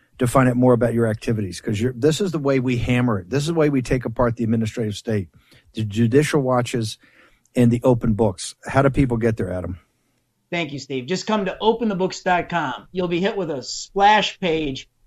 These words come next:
Speaker 2: Key your email address. That puts you on our breaking news subscriber email list.
Speaker 1: Yeah.
Speaker 2: And we've got so much coming down the pike, whether it's the third-party royalties in Fauci
Speaker 1: Yeah.
Speaker 2: or, Steve, you helped us break
Speaker 1: Yeah.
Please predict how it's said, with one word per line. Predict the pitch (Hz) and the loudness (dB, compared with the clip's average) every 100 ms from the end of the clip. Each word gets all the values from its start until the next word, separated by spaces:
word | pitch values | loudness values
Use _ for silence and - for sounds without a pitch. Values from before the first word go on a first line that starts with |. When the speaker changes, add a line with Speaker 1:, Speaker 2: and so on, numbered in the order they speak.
| _ - - 214 | _ -20 -8 -2
Speaker 2:
Key | 254 | 0
your | 254 208 | 2 2
email | 220 220 202 175 | 2 2 2 0
address. | 143 143 131 127 - - - - 147 | -2 -4 -2 -4 -8 -12 -20 -16 -4
That | 170 240 - | -2 -2 0
puts | 233 - | 0 0
you | 214 | -4
on | 185 | -2
our | 175 143 | -2 -4
breaking | 131 151 190 233 226 226 208 | -6 -2 4 4 4 2 2
news | 190 190 185 - | 0 0 -2 -6
subscriber | 147 - - - 208 226 233 214 | -10 -8 -8 -2 2 4 4 4
email | 196 165 151 143 | 2 2 -2 -2
list. | 139 139 - - | -2 -4 -6 -14
Speaker 1:
Yeah. | - _ _ | -20 _ _
Speaker 2:
And | 160 165 | -10 -4
we've | 208 170 | -2 2
got | 202 156 - | 2 0 -4
so | - - - 226 277 | -10 -10 0 2 4
much | 262 254 - | 4 0 -2
coming | 226 220 190 | -2 0 0
down | 190 | -2
the | 185 | -2
pike, | 196 170 117 - _ _ - | 0 -2 -2 -14 _ _ -4
whether | 190 202 | -2 0
it's | 190 - | -2 -6
the | 170 | -10
third-party | - 240 240 - 226 208 185 | 2 4 4 2 2 2 2
royalties | 208 220 202 202 151 | 2 2 0 -2 -4
in | 160 | -8
Fauci | - 196 233 - 269 127 | -2 0 0 0 -2 -2
Speaker 1:
Yeah. | 104 - - | -6 -8 -4
Speaker 2:
or, | 277 320 240 | 0 0 -2
Steve, | - 185 180 185 | -6 -4 -4 -2
you | 311 | -2
helped | 208 285 285 | 0 0 0
us | 233 175 | -2 -4
break | - 226 277 208 | -4 0 2 2
Speaker 1:
Yeah. | - | -2